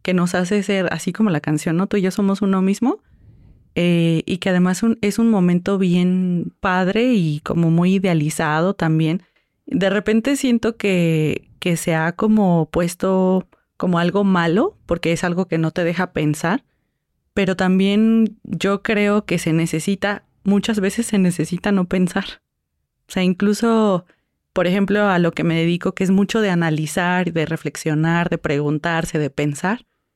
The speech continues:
también llega un momento donde dices, "Oye, pues, hay que apagarse", ¿no? No todo es de pensar, no todo es de analizar.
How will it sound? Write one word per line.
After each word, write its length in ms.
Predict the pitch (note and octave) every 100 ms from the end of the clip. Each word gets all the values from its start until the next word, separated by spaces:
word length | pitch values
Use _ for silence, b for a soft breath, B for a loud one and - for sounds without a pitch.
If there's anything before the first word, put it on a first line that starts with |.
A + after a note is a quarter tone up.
| _ _ _ _ - E3+
también 320 | F#3+ F#3 G3+
llega 140 | G#3+ A#3
un 60 | B3
momento 380 | A3+ A3 A3+ A#3
donde 240 | F#3+ E3+
dices, 340 | F3+ G3 F#3+
"Oye, 200 | G3 G3
pues, 480 | G3+ F3 D#3+ - - _ _ _ _ _ -
hay 200 | - F3+
que 200 | F#3 G3+
apagarse", 640 | G3 D#3 D#3 E3 E3+ D3+
¿no? 160 | D3 F#3
No 180 | A3 G#3+
todo 340 | A3+ A#3+ B3
es 120 | F#3+ E3+
de 80 |
pensar, 460 | E3 - E3+ G3 F#3+
no 180 | G3+ G3
todo 180 | F#3+ F#3+
es 100 | F#3+
de 60 |
analizar. 560 | E3+ D3 D3 D3+ E3+